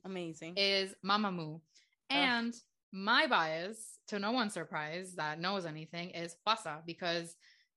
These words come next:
Speaker 2: first of all, she's a bad bitch. Her nails can come for me, have come for
Speaker 1: Mm-hmm.
Speaker 2: me, and have
Speaker 1: Mm-hmm.
Speaker 2: ended my life. And I was okay
Speaker 1: Mm-hmm.
Speaker 2: with it. It was,
Speaker 1: Mm-hmm.
Speaker 2: it was fair.
Speaker 1: Mm-hmm.
Speaker 2: She is, she has a very strong face,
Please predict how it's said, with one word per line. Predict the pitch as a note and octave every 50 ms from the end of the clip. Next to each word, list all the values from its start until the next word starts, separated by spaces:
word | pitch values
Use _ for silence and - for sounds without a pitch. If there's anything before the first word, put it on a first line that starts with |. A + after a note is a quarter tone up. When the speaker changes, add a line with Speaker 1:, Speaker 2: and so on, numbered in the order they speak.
| _ _
Speaker 2:
first | - A3 A#3+ - - F4
of | D#4+ D4
all, | C#4+ C#4 C#4
she's | C4+ B3 G3+
a | G3 F3+
bad | E3 D#3+ F3 G#3 G#3+ -
bitch. | E3+ D3+ D3+ D#3 - - - - - _ _ _ - -
Her | - G#3 G#3 G#3
nails | G3+ F#3+ F#3+ G3 G#3+ A#3 B3+ C#4 C4+ - - -
can | - B3 A3 G#3+
come | G#3+ - - G#3+ G3 G#3 G#3+
for | G#3 A3 G3 F3
me, | E3+ D#3+ D3+ C#3+ D3 E3 - _ _ _ _ -
have | - A3 A3+ B3+ C4+ F#3+ F#3+
come | F#3 F#3 G3+ E3 D#3+ F3
for | E3+ D#3
Speaker 1:
Mm-hmm. | D#3 D3+
Speaker 2:
me, | D3 D3+ D#3 E3+ F#3 - _ _ _ _ _ - -
and | G3 G3+ G3+
have | G#3 G3+ F#3+ G3
Speaker 1:
Mm-hmm. | F#3+ G3+
Speaker 2:
ended | G#3 G#3 A3 G#3+
my | G#3 F3+ E3+
life. | E3+ D#3+ D#3 D3+ D#3+ F#3 G3+ - -
And | F#3 F3+ F#3+ G3+
I | G3+ A3
was | A3+ A3+
okay | B3 A#3+ A#3+ A#3+
Speaker 1:
Mm-hmm. | A3+ G#3+
Speaker 2:
with | F#3 E3 - C3+
it. | C#3+ C#3+ F#2 - _ _ _
It | - F#3 F#3
was, | F#3 F#3+ F#3+ F#3 -
Speaker 1:
Mm-hmm. | - E3+ E3+ F#3
Speaker 2:
it | F#3+
was | G3+ G3+ G3
fair. | - G3 E3+ D3+ C#3 D3+ E3 _ _ _ - - - - - _ _ _ _ F3+
Speaker 1:
Mm-hmm. | F3 E3+ E3+ E3 E3 D#3+ E3 D#3
Speaker 2:
She | - C4 C4+ D4 C#4+
is, | - B3 A#3+ A#3+ A#3 A#3 A#3 A#3 A3 G#3 - - _ _ _ _ _ -
she | - - A#3
has | A#3 B3+ C4+
a | D4+ C#4+
very | A#3 G#3+ G#3 G#3 G#3+ A3+ A#3+ A#3+ - -
strong | - - - - G3 F3+ F3+ F#3+ F#3+
face, | - F3+ E3+ E3+ F3 G#3 G#3 - - -